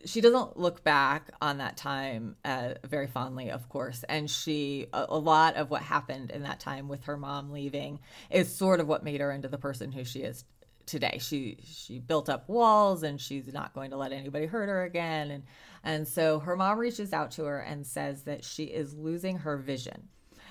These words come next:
and asks if she's willing to come and stay with her for a while, uh, f-, to help her adjust to life without having vision. Well, Cath-, Cassie doesn't love that idea, but at the same time, she, at,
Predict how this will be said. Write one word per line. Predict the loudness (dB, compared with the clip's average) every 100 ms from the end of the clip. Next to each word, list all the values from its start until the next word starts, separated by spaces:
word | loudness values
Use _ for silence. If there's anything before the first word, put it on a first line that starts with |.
| -2
and | 0 2 2
asks | 2 2 -2 -8 -2
if | -2
she's | 0 -2 0
willing | 0 2 2 0
to | -4
come | -8 -6 -4 -6
and | -6 -6
stay | -4 -2 0
with | 0 -4
her | -6 -6 -6 -8 -6
for | -4
a | -2
while, | 0 -2 -2 -4 -6 -10 -20 -20 -10
uh, | -8 -8 -10
f-, | -18 -20 -20 _ _ _ -8
to | -2
help | 4 4 4
her | 2
adjust | 2 0 0 0 -2 -8
to | -8
life | -6 -6 -6 -10 -14 -6
without | -4 -2 -2 -4 -8
having | -6 -4 0
vision. | 0 0 -10 -16 _ _ _ _ _ _ _ _ _ -20 -20 -6 0
Well, | 6
Cath-, | 8 8 6 -4
Cassie | 4 4 6
doesn't | 4 4 4
love | 4 6
that | 4
idea, | 4 2 4 4 4
but | 0
at | -2
the |
same | 0 0 2
time, | 2 0
she, | -2 -8 -4
at, | -6